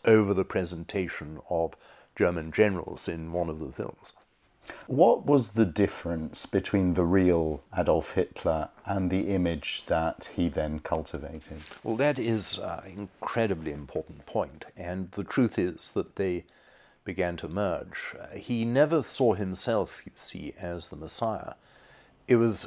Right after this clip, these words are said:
Speaker 1: only during the court trial of the Beerhoel Putsch that the idea, uh, seems to have occurred to him that he actually was the Messiah he was speaking about. But in the early stages,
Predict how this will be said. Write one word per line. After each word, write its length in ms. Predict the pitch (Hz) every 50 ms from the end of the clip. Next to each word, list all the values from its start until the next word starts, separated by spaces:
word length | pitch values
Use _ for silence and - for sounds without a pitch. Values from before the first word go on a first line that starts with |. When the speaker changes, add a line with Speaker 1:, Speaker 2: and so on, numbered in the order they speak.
| - -
Speaker 1:
only 340 | 127 135 143 135 123 110 101
during 340 | 92 - 113 107 101 101 95
the 100 | 92 92
court 340 | - - 147 131 - -
trial 320 | - - - - - - - 92
of 100 | 87 -
the 100 | - 80
Beerhoel 460 | - 113 117 104 - 110 - - -
Putsch 580 | - - - - - - - - - - -
that 220 | - 98 - - -
the 100 | 107 98
idea, 460 | 107 113 104 101 113 104 95 87 - - _ - - - - - _ _ _ _ - -
uh, 120 | - - -
seems 300 | - - 165 151 120 -
to 80 | - 117
have 80 | 90 95
occurred 420 | 85 - - - 151 139 113 90
to 100 | - -
him 100 | 90 90
that 340 | 87 87 92 - _ - -
he 300 | - - 135 123 117 -
actually 400 | - 117 113 104 - - 98 87
was 220 | 90 98 87 - -
the 60 | 95
Messiah 640 | 92 90 85 - - - 120 113 104 85 80 76 - - _ _ _ _ _ _ _ -
he 200 | - 98 - 110
was 260 | 95 95 101 95 92
speaking 480 | - - - - 107 87 - 92 85 82
about. 540 | 80 - 104 104 - - - - - - - _ _ - - - - _ _ _
But 480 | - 127 120 120 113 107 - - - -
in 180 | 143 127 120 123
the 160 | 127 127 110
early 300 | 135 151 151 131 110 101
stages, 960 | - - - - 117 120 107 95 82 - 64 - - - - - - -